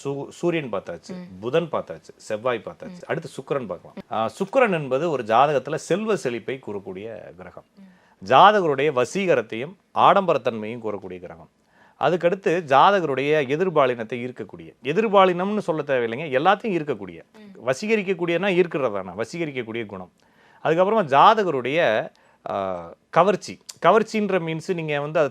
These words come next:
Speaker 1: தப்பாவோ இல்லைன்னா அழகுன்னு எடுத்துக்க தேவையில்லை. நிறைய பேர் பார்க்கறதுக்கு ரொம்ப சிம்பிளாகவும்,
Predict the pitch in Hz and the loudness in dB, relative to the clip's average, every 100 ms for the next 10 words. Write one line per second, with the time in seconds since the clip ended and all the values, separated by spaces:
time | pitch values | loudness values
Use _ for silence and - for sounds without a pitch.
0 | 135 117 147 123 113 113 135 127 143 156 | 2 4 6 6 4 2 4 6 6 4
1 | 165 147 127 113 107 92 87 - _ _ | 0 -2 -4 -4 -4 -4 -8 -18 _ _
2 | _ - 170 233 214 233 - 185 214 202 | _ -2 6 6 8 6 8 8 8 2
3 | 175 185 165 165 175 139 113 - 175 170 | 0 0 0 4 6 6 4 -2 -4 4
4 | 160 123 127 | 6 6 2